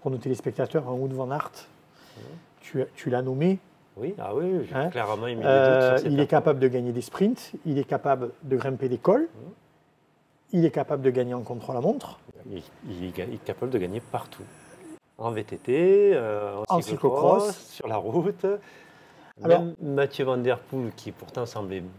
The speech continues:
Speaker 2: plus doué que lui, euh, il est largement dépassé aujourd'hui, quoi. C'est, c'est, Wout van Aert, il prend le départ d'une course, il fait jamais au-delà de la cinquième place. C'est, c'est
Speaker 1: Donc
Speaker 2: du
Speaker 1: toi, tu dirais qu'aujourd'hui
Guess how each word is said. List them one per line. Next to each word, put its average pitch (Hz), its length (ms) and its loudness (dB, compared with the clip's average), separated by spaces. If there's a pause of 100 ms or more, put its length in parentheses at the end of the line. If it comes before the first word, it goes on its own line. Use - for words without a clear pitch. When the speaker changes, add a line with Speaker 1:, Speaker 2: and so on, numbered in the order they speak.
(260)
Speaker 2:
plus 160 120 -4
doué 113 560 0
que - 100 -12
lui, 113 340 -4 (540)
euh, 87 480 -10
il 80 60 -12
est 87 160 -10
largement 92 340 -8
dépassé 101 420 -8
aujourd'hui, 156 360 -8
quoi. 104 220 -16
C'est, 82 380 -12 (1300)
c'est, 85 120 -12 (140)
Wout 90 140 -12
van 92 140 -8
Aert, 143 220 -2
il 120 40 -6
prend - 140 -8
le 101 80 -4
départ 98 240 -2
d'une 92 180 -8
course, 165 300 -8
il 120 60 -4
fait 98 160 -10
jamais 104 240 -4
au-delà 104 300 0
de 104 100 -8
la 95 100 -6
cinquième 104 400 -12
place. 185 300 -8
C'est, - 80 -14
c'est 87 380 -10
Speaker 1:
Donc 151 180 6
Speaker 2:
du - 80 -16
Speaker 1:
toi, 285 180 6
tu 226 140 0
dirais 185 240 6
qu'aujourd'hui 175 640 2